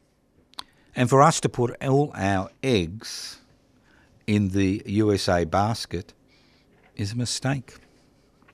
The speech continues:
Think about it. Independent foreign policy. God, that sounds radical. To me, it's logical, but sometimes logic and reality are two different things. You listen to The Anarchist World This Week,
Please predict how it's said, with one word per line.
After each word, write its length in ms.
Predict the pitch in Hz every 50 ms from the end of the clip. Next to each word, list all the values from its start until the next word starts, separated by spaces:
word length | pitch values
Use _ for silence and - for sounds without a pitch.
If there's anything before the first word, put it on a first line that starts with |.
| _ - - - _ _ _
Think 240 | - - 95 160
about 300 | 139 90 80 73 73 71
it. 500 | - - - _ - - - - - - - _ - - - - - _ _ _
Independent 680 | - 127 131 127 123 117 - - 117 110 110 123 120
foreign 420 | - - - 101 101 98 95 92 85
policy. 580 | - - 78 76 73 78 - - - 82 73 - _ _
God, 280 | - 101 95 85 90 78
that 160 | 80 80 -
sounds 400 | - - - 80 80 80 80 80
radical. 540 | 82 90 92 98 101 98 - 110 101 98 - - - - - - - - - - - -
To 100 | - -
me, 520 | 107 110 123 131 131 113 104 113 135 165 _ _ - _ _ _ _ _ _ _ _ _ _ _ _ _ _ _
it's 180 | - 95 - -
logical, 500 | 90 87 87 90 - 90 - - 92 90
but 260 | 87 80 78 - -
sometimes 760 | - - - 104 127 147 - - 131 123 127 127 127 - - -
logic 720 | - 110 87 90 98 110 - - 127 123 - _ - - _ _ _ _ _ _ _ _ _ _ _ _ _ _ _ _ _ -
and 200 | 110 90 82 80
reality 500 | 85 85 87 87 85 87 87 - - 82
are 60 | 80
two 200 | - - 82 78
different 340 | 78 78 - - 80 73 -
things. 480 | - 80 73 71 73 - - - - - - - - - - - - -
You 60 | 160
listen 180 | 180 165 -
to 60 | 175 165
The 40 |
Anarchist 320 | 160 160 156 - 151 - -
World 220 | 151 151 151 147
This 180 | 151 139 - -
Week, 300 | 156 160 175 185 -